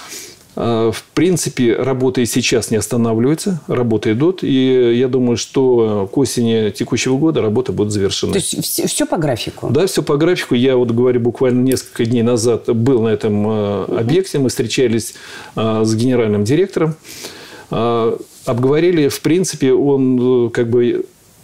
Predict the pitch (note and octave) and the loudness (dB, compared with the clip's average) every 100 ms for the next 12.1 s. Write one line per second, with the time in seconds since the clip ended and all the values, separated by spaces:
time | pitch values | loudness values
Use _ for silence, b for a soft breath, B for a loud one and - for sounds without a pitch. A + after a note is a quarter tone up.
0 | - C3+ D3 D3+ C#3+ C3 G#2+ D3+ B2+ F#2+ | -6 -2 0 2 2 2 2 2 0 -2
1 | - A2 A#2+ A#2+ A2+ A2+ - G#2+ G#2 G2+ | -2 0 2 0 0 -2 0 2 2 0
2 | A2+ A2 G#2 G#2 G2+ G2 - - A#2+ A2+ | 0 2 2 0 -2 -6 -10 -2 -2 0
3 | E3+ F3 A#2+ - A2+ A#2+ A2 A#2+ C3 G2+ | 0 0 -2 -2 0 0 2 2 0 0
4 | F#2+ G2+ G2+ G#2+ - G2 - A#2 B2+ C#3 | 0 -2 0 -2 -4 -6 -2 0 0 0
5 | A2 G2 F#2 G#2+ G#2+ G2+ F#2+ E2 - B | -2 0 0 -2 0 0 -2 -4 -8 B
6 | B B - A2+ - D#3 C3 A2 A2+ F2+ | B B -2 -2 0 0 0 -2 -2 -2
7 | E2+ - - F#2+ - - B3+ - E4 - | -4 -6 -10 -10 -12 -8 -6 0 0 0
8 | - B2+ - - E3 E3 D#3 D3 A2 G2 | -2 -4 -6 -4 0 2 2 2 2 2
9 | F#3+ F3+ E3 - F3+ C4+ B3+ F#3 D#3 F3+ | 4 2 2 -2 -2 -2 0 2 2 2
10 | C4+ C4 G#3 E3 D#3+ A3 C4 - A3 - | 0 2 0 2 2 2 0 -2 -4 -2
11 | D3 - C#3+ C3+ C4+ C#4+ D#4 - A#3 A3 | -2 0 -2 0 0 2 2 0 0 0
12 | G#3 | 0